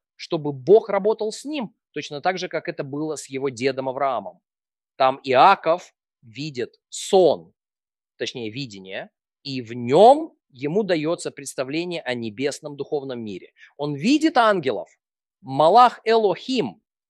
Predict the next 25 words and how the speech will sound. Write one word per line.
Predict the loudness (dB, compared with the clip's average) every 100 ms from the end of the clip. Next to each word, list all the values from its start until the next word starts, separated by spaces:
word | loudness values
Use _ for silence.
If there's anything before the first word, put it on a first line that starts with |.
| _ -10
на | 2 2 2
иврите, | -4 -4 0 0 -2 -6 -12 _ _ -6
поэтому | -6 -6 -8
мы | -8
знаем, | -6 -6 -6
что | -6 -4
это | -4 -6
небесные | -8 -6 -6 -6 -8
посланники, | -10 -10 -14 -16 _ -20 _ -6
ангелы, | -4 -2 -6 -10 _ _ _
которые | -10 -8 -8
спускаются | -10 -12 -2 2 2 -2 -12
с | -14
небес | -10 -6 -6 -8
на | -12
землю | -2 0 0 -2 -6 _ _
и | 4
обратно | 4 6 6 6 4 -12 -8
получают | -8 -6 -2 -2 -2 -6
свои | -12
наставления | -12 -8 -6 -4 -4 -6 -8
от | -8
Бога | -2 -2 -2
на | -8
небесах | -12 -12 -4 2 2 2